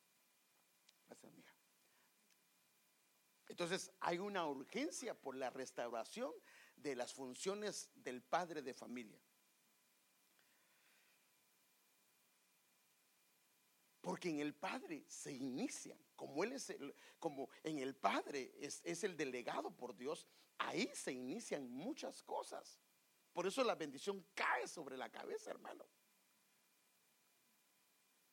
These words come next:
Y cuando por alguna, ya sea por ignorancia o por lo que sea,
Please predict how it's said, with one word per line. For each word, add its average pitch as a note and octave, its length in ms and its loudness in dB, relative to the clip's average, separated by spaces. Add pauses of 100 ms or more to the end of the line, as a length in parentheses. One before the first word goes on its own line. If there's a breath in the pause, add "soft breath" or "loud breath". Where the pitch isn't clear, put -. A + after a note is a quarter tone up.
(960 loud breath)
Y F#3+ 120 4
cuando D#3 480 8 (340 loud breath)
por D3 140 8
alguna, D#3 560 6
ya F3+ 160 6
sea A3 280 4
por D#3 160 6
ignorancia C#3+ 840 4
o C#3 120 4
por C#3 240 0
lo C3+ 160 0
que - 140 -2
sea, G3 340 6